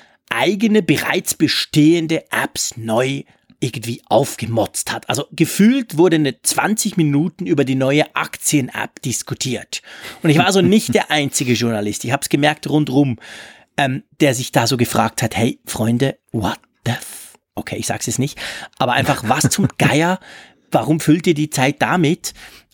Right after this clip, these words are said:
Speaker 1: Also es gibt die neue News-App, die News-App wurde verbessert, Klammer auf, wir Schweizer kriegen sie sowieso nicht, Klammer zu.
Speaker 2: Ja.
Speaker 1: Ähm, die Aktien-App wurde verbessert, die Aktien-App kam aufs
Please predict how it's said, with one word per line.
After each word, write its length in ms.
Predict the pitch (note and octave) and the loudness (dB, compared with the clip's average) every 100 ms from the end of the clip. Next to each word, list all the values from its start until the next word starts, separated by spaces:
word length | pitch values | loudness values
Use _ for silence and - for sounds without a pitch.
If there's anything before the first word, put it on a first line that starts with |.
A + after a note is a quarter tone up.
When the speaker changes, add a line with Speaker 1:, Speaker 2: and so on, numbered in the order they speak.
| _ | _
Speaker 1:
Also 360 | C3+ C#3 C#3+ - | 0 2 0 -2
es 300 | - C#3 - | -2 -2 -2
gibt 240 | - F3 _ - - - - | -4 -4 _ -20 -20 -20 -4
die 80 | D#3+ | 0
neue 320 | D3+ E3 E3 | 2 4 4
News-App, 720 | C#3+ F3 G#3 - E3 - - | 4 4 4 0 -2 -4 -2
die 100 | D#3 | 2
News-App 560 | C#3 F3 F#3 D#3+ E3 E3+ | 4 4 4 0 0 2
wurde 280 | D3+ D#3+ - _ | 2 0 -6 _
verbessert, 920 | - E3 - C3+ D3 F#3 F3+ - - _ _ _ _ _ | -6 -4 0 0 2 0 0 -4 -16 _ _ _ _ _
Klammer 320 | - C3 A#2+ B2 | -4 0 2 2
auf, 200 | B2+ C3 | 0 0
wir 120 | A#2+ | -2
Schweizer 340 | A#2 B2 B2+ | 0 -2 -4
kriegen 240 | - B2+ A#2+ | -4 -2 0
sie 80 | |
sowieso 400 | B2 A#2 B2 G3+ | 0 0 2 4
nicht, 320 | F#3 F#3+ - - | 4 0 -4 -4
Klammer 280 | F#3 E3 | 0 0
zu. 280 | D#3 E3+ E3 - - - - - - | 0 -2 -2 -8 -10 -8 -10 -14 -2
Speaker 2:
Ja. 180 | G#2+ C#3+ | 2 2
Speaker 1:
Ähm, 160 | C3 | 0
die 160 | C3 - | -2 -2
Aktien-App 840 | E3+ - - F#3+ F3 - D#3+ - - | -2 -2 0 2 2 0 -6 -8 2
wurde 220 | D#3 D3+ | 2 2
verbessert, 520 | E3 D#3 C#3+ - - | -2 -2 -2 -2 -4
die 100 | E3+ | -2
Aktien-App 640 | D3 - - E3+ E3 E3 - | -2 -2 -2 -2 -2 -4 -4
kam 220 | G3 F#3 | -2 2
aufs 200 | F#3+ - | 0 0